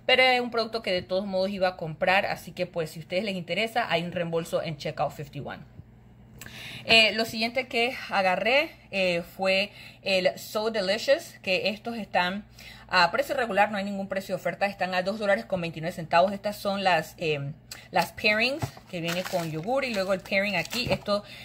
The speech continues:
es, eh, dairy free, o sea que no contiene, este, leche.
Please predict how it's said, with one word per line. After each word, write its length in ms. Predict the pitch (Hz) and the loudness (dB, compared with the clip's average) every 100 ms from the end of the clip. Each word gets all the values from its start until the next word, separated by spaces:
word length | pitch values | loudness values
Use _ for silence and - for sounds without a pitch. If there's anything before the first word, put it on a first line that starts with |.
| - | -12
es, 420 | - 190 190 - - | 2 2 2 -2 -4
eh, 260 | 185 170 165 | -2 0 2
dairy 240 | 190 214 | 2 2
free, 220 | 262 202 | -4 -6
o 60 | 196 | -4
sea 160 | 180 175 | -4 -4
que 80 | |
no 160 | 165 156 | -6 -6
contiene, 420 | 175 170 170 170 170 | -8 -8 -8 -6 -6
este, 220 | 143 - | -6 -8
leche. 380 | 156 180 208 - | -2 0 0 -6